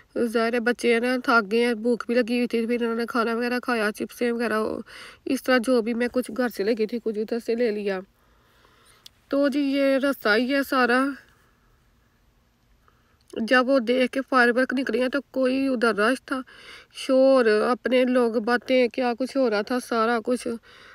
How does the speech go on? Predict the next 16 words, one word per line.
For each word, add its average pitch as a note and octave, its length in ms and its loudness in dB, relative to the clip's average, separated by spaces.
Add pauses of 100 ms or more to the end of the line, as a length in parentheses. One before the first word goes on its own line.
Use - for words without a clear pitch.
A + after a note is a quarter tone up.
(160)
तो A#3+ 80 -6
मैं A#3+ 180 -2
कहा, B3+ 80 -2
"चलो B3+ 260 0
वो B3+ 140 0
भी B3 140 -2
आपको B3 240 -2
दिखाते A3+ 360 -2
हैं। A#3+ 60 -2
तो B3+ 80 -4
अब G#3+ 140 -4
हम A#3 200 -6
जा A3 240 2
रहे A3 120 0
हैं A#3 120 -2
घर." A#3+ 400 0